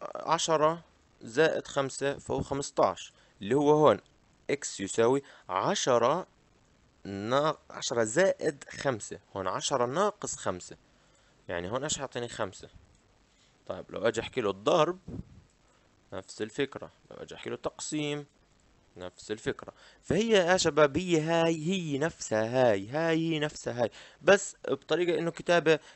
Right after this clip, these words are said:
يعني، آه، اسرع او انه اسهل يعني. تمام، اوكي. طيب، لو اجيت انا هون جربت ال-، برضو المود، اوكي، نفس الفكرة. طيب،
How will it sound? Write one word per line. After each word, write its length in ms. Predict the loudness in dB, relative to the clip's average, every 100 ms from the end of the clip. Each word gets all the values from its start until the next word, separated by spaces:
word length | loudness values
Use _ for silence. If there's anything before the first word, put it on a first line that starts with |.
| 0
يعني، 260 | 2 2 -2 _ _ _ -20 -20 _ 2
آه، 200 | 4 4
اسرع 360 | 2 0 0 4
او 260 | 4 4
انه 340 | 0 -2 -2 -4 -4
اسهل 320 | -4 -2 -8
يعني. 200 | -8 -12
تمام، 360 | -12 -6 -4 -6 -10 _
اوكي. 320 | -4 -2 -2 -2 _ _ _ _ _ _ _ _ -20 -20 -20 -20 -20 -6
طيب، 180 | 2 2
لو 140 | 2 -2
اجيت 240 | -6 -6
انا 140 | -6
هون 380 | -4 -4 -4 -6 -12 _ _ _ -8
جربت 720 | -4 -2 0 0 -2 -4 -6
ال-، 80 | -4
برضو 280 | 0 0 0
المود، 380 | 0 0 -2 -4 -12 -16 -16 -18 _
اوكي، 440 | -20 -10 -8 -8 -10 _ _ _ _ _ _ _ _ _ _ _ _ _ _ _ _ -12
نفس 280 | -12 -10
الفكرة. 540 | -14 -10 -8 -6 -6 -8 _ _ _ _ _ _ _ _ _ _ _ _ _
طيب، 120 | -20